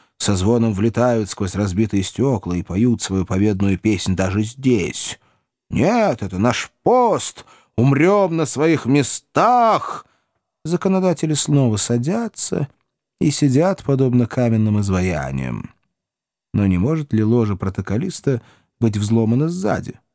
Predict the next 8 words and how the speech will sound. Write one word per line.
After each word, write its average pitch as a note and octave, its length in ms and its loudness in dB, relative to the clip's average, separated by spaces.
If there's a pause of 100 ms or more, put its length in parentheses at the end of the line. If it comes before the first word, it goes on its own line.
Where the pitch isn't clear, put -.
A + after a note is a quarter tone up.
(520)
Сломайте G#3+ 600 2
решётку, G3+ 600 0
отделяющую C#3+ 720 2
её D3 220 4
от C3 100 -2
заколдованного D3 920 0 (240)
конституционного C#3 1080 2
круга. G2 540 -2